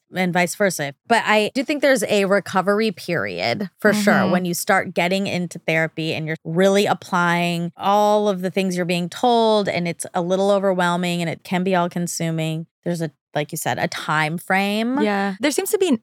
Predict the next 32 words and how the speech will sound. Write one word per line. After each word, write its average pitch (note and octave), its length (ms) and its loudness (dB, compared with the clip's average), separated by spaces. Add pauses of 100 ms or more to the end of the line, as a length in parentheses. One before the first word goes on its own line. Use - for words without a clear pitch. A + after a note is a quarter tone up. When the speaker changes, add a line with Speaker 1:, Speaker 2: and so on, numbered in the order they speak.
(100)
Speaker 2:
end, C4+ 460 0 (320)
but A#3+ 160 -2
that B3+ 160 2
means C4 160 -2
that B3 120 0
there's A3+ 200 0
a G#3+ 40 -2
beginning. E3+ 540 -6 (100)
And G3+ 140 4
I G3+ 60 4
think G3+ 200 0
seeing A#3+ 440 4
this G#3 200 2
as G3 200 0
the F#3+ 100 0
beginning F3+ 800 2
of A#3+ 100 -2
something B3+ 840 2
might A3+ 240 2
also A3 260 -2
be A3 140 0
helpful, A3 340 -2
just F#3+ 260 -2
reframing G3 760 0
this G#3 180 -2
moment. G#3+ 360 2
Again, F3+ 340 0
if E3+ 100 -4
these G#3+ 220 0
were A3 80 2
relationships F#3 480 0
that - 180 0